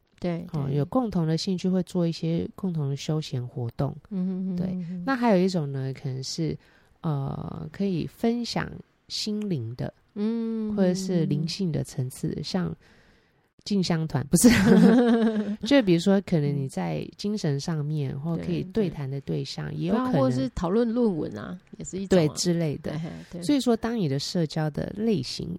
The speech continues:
Speaker 2: 越多元的话，其实是对你来说是越好的。
Speaker 1: 哎，很酷哎，你刚刚这样讲的时候，我一直在想星盘哎。你刚刚从三宫，然后讲到七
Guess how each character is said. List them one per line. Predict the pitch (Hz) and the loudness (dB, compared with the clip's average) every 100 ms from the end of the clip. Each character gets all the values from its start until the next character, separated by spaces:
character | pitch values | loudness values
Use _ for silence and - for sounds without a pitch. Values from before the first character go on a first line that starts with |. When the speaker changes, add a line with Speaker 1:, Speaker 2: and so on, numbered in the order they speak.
| 208 | 4
Speaker 2:
越 | 202 | 4
多 | - 151 147 | 6 4 4
元 | 147 - | 2 -2
的 | 156 | -4
话， | 165 170 | -6 -8
其 | - | -6
实 | 165 | -4
是 | 165 | -4
对 | 175 143 | -2 -2
你 | |
来 | 123 120 | -4 -8
说 | 147 | -8
是 | 135 139 | -8 -6
越 | 139 143 | -4 -6
好 | - - - | -8 -18 -16
的。 | - - _ | -16 -16 _
Speaker 1:
哎， | - | -4
很 | 269 190 | -2 -2
酷 | - 226 | -2 -2
哎， | 170 | -2
你 | 156 | -4
刚 | 190 | -4
刚 | 226 | -2
这 | |
样 | 226 185 | -2 -2
讲 | - | -6
的 | - | -10
时 | 151 | -4
候， | 180 | -2
我 | 143 | -2
一 | 165 | -4
直 | 175 | -6
在 | 165 170 | -6 -6
想 | - - | -8 -14
星 | - - 156 | -16 -12 -10
盘 | 151 147 - | -10 -10 -12
哎。 | - | -14
你 | |
刚 | 170 220 | -6 -4
刚 | 240 | -4
从 | 170 170 | -4 -6
三 | - 180 180 | -6 -6 -6
宫， | 185 175 170 | -6 -6 -6
然 | 170 | -6
后 | |
讲 | 190 - 147 | -8 -8 -10
到 | 165 175 | -8 -8
七 | 165 - 156 | -8 -10 -10